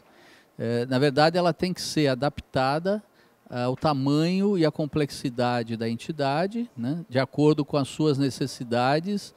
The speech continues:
e possibilidades. No entanto, alguns princípios são básicos na implantação de uma estrutura, né?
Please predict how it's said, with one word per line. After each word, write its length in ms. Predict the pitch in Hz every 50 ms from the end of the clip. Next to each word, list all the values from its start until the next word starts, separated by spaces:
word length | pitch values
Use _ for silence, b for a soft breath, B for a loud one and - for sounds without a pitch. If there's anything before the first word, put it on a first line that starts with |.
| b b b b b b b
e 120 | - 135
possibilidades. 960 | 123 - 165 165 135 - 170 160 165 170 170 151 135 123 117 107 104 101 110 120
No 80 | 170
entanto, 560 | 202 175 - - - 165 185 180 - - -
alguns 320 | 123 123 123 135 160 175 -
princípios 920 | - 190 170 143 120 - - - 160 175 180 - 190 190 185 - - - b b b b b b b
são 320 | - - - 151 175 185
básicos 840 | 160 135 - 143 147 156 165 165 156 175 180 - - 196 196 180 160
na 80 | 165
implantação 640 | 165 156 - 175 175 160 - 170 151 131 - - 160 165
de 80 | 165
uma 100 | 160 160
estrutura, 720 | 165 151 - - 180 180 - - 160 135 120 107 95 95 - _ _ _ b b b b b b b _ _
né? 300 | 117 117 127 135 147 -